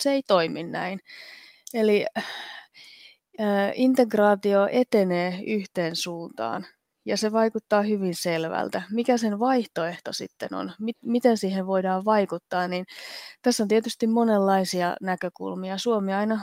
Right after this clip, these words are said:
välillä uskoo kykenevänsä vaikuttamaan ja valtiovarainvaliokunnan kriittisillä, äh,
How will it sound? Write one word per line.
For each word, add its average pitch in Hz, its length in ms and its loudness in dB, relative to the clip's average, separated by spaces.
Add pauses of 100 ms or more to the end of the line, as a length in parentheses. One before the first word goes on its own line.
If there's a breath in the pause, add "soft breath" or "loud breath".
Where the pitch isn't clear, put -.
välillä 220 380 2
uskoo 208 560 -2 (120)
kykenevänsä 196 640 -2
vaikuttamaan 190 800 2
ja 185 300 2
valtiovarainvaliokunnan 185 1300 0 (680 loud breath)
kriittisillä, 190 960 2
äh, 190 760 -10